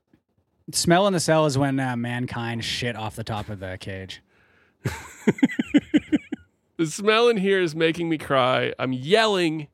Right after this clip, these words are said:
Speaker 2: in fear." It would, <laughs>
Speaker 1: And,
Speaker 2: the
Speaker 1: and I don't know
Speaker 2: internal
Speaker 1: why
Speaker 2: rhyme.
Speaker 1: or something. If we wanted
Speaker 2: And
Speaker 1: to do
Speaker 2: I,
Speaker 1: it
Speaker 2: and I
Speaker 1: wrong.
Speaker 2: want, and I would love to
Speaker 1: And I,
Speaker 2: die.
Speaker 1: <laughs> oh, yeah.
Speaker 2: Um,
Speaker 1: Yeah.
Speaker 2: b-, but we don't have to, we also don't have to rhyme here. We
Speaker 1: No.
Speaker 2: do not have to, like, uh,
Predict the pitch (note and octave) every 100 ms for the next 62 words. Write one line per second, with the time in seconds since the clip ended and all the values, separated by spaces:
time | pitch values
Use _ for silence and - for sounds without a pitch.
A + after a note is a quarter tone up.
0 | _ - C#3 A#2 _ G3 F3+ C3+ G2+ -
1 | _ _ C#3 B2 C3+ C3+ - A3+ D#3+ D#3+
2 | F#3 E3 D#3+ E3 E3 D#3+ D3 A#2 A2+ A2+
3 | A2 G#2 A2+ G2 G2+ A2+ C3+ D#3 D#3 D3+
4 | A2 A#2 A2+ B2 A#2+ A#2 C3+ C#3+ - D3
5 | C#3 C#3 A#2+ B2 C3 C#3+ C#3 C3+ D3+ C#3+
6 | - C3+ A#2+ G2+ - C#3 D3 C3 - D#3+
7 | D3 C3 A#2+ A#2 A2 A2+ _ _ _ _
8 | _ _ _ _ C#3 C3 G#2+ - - _
9 | B2+ C3+ D#3 E3+ E3 F3 G3 E3 E3 -
10 | D#3 E3+ D#3+ D#3 C#3 C3+ A#2 B2+ - A2+
11 | A2 G#2 G2 F#2+ G#2 - D#3+ D3+ A#2 G#2+
12 | G#2+ G#2+ G#2 F2+ F2 - F2+